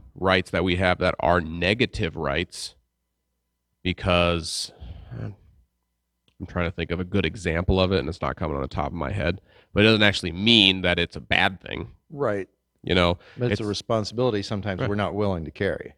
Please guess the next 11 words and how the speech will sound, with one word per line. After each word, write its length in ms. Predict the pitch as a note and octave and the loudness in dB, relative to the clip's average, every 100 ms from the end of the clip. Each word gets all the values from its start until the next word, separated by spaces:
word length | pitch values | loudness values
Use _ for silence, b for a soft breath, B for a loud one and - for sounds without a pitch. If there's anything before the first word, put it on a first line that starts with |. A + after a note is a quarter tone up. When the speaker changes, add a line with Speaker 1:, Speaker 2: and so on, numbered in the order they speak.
| - | 0
Speaker 1:
Yeah. 280 | F2+ F#2 F2+ _ _ _ - | 2 2 0 _ _ _ -14
Speaker 2:
Yeah. 160 | F2 - - _ _ _ _ | -12 -12 -18 _ _ _ _
Speaker 1:
Um, 360 | D#2+ D#2 D#2 - - _ _ _ - | 0 0 -2 -10 -20 _ _ _ -4
that's 160 | F#2+ | -2
the 60 | E2+ | 0
same 240 | A2+ F#2 | 2 2
kind 200 | F#2 E2+ | 2 -2
of, 80 | E2 | 0
like, 160 | F#2 F2+ | 0 0
wording 340 | F2+ F2+ F2+ | 0 0 -2
with, 120 | E2 | -4